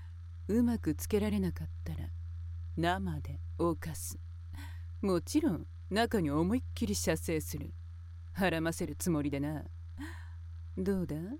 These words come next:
君だって、敵国の女に仲出しされたくないだろう？<laughs> そう来なくちゃな。ほら、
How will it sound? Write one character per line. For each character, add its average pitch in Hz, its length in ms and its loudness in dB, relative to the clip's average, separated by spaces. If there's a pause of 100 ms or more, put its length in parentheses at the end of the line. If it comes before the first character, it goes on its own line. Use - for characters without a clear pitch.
(520)
君 190 300 2
だ 185 100 0
っ 165 60 -4 (180)
て、 - 200 -4 (360)
敵 175 320 0
国 180 280 0
の 170 220 2
女 185 260 -2
に 143 160 -2
仲 160 320 2
出 202 120 -2
し - 80 -4
さ 196 160 0
れ 196 100 0
た 214 160 -2
く 156 140 0
な 170 260 0
い 214 60 -2
だ 156 160 0
ろ 156 80 -4
う？ 226 240 -8 (1400)
<laughs> 226 100 2 (1500)
そ 190 420 0
う 190 60 0
来 190 200 2
な 160 160 2
く - 80 -10
ち - 140 -2
ゃ 143 40 0
な。 151 240 -6 (720)
ほ 151 160 0
ら、 - 80 -6